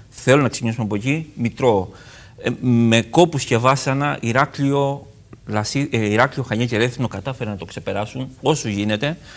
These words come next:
Δεν παίζεται ποδόσφαιρο στο Λασίθι. Είναι απίστευτο για μας που ζούμε αυτή την κατάσταση. Το ποδόσφαιρο στο Λασίθι έχει μαραζώσει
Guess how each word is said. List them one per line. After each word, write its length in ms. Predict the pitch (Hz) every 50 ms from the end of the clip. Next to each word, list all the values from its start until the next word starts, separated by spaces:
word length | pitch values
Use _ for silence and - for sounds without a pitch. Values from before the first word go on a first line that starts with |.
| - - - - - - - - -
Δεν 220 | - - 151 220 175
παίζεται 280 | 214 233 208 214 220
ποδόσφαιρο 440 | - 170 160 165 220 202 - 202 196
στο 120 | - - 160
Λασίθι. 440 | 156 156 - 226 214 - - - - - - - -
Είναι 200 | 151 190 220 240
απίστευτο 520 | 214 - - 233 226 - - 180 - -
για 140 | 127 120 113
μας 320 | 107 107 110 131 - - - - - - - - - - - -
που 140 | - 135 131
ζούμε 320 | 131 123 139 175 202 202 160
αυτή 200 | 131 - 143 127
την 100 | 123 104
κατάσταση. 580 | 107 98 - 107 104 - 120 117 - 165 160 - - - - -
Το 120 | 151 139
ποδόσφαιρο 540 | - - 139 131 143 208 220 - - 196 170
στο 160 | - - 143
Λασίθι 540 | 131 127 127 127 196 214 202 - 233 214 - - - -
έχει 320 | 175 208 226 214 - 160
μαραζώσει 720 | 147 131 123 113 110 110 120 156 185 180 - 220 220 226